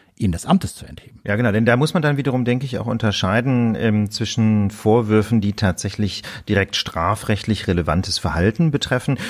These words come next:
Speaker 2: und Vorwürfen, die einfach nur, ähm, quasi Überschreitung politischer Spielräume,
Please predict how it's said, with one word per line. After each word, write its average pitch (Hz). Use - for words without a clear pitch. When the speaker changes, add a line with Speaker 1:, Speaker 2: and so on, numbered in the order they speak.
Speaker 2:
und 113
Vorwürfen, 123
die 113
einfach 120
nur, 123
ähm, 120
quasi 123
Überschreitung 113
politischer 131
Spielräume, 85